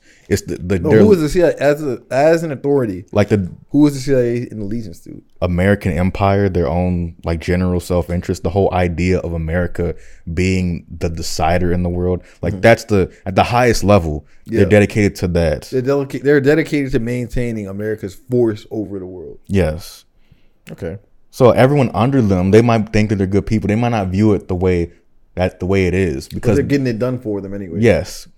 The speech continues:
Speaker 1: 'cause they have, they, they're, they're loyal to the chain of command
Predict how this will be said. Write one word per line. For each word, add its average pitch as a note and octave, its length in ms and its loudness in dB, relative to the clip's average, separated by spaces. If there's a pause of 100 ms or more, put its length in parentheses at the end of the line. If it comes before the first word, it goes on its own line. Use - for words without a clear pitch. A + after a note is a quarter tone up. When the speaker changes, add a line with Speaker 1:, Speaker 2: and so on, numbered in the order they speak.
Speaker 1:
'cause F#2 180 -2
they G2 240 0
have, G2 320 0
they, G2+ 260 0
they're, G#2+ 280 0
they're A2+ 320 4
loyal G#2+ 260 4
to G2 100 -8
the F#2 120 0
chain G#2+ 260 0
of G2 100 -2
command F2 460 -2